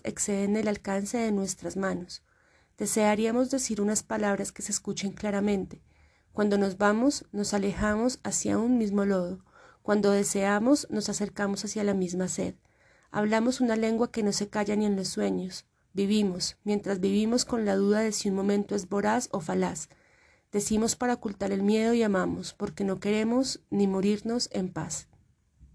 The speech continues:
Y en un mundo de tanta conexión tecnológica, pero tanta desconexión espiritual y de empatía,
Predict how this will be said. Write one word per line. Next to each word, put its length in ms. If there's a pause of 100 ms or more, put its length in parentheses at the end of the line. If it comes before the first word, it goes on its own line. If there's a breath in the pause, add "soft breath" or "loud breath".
(1000)
Y 120
en 100
un 120
mundo 340
de 100
tanta 420
conexión 640
tecnológica, 1040
pero 240
tanta 380
desconexión 1000
espiritual 720
y 60
de 80
empatía, 760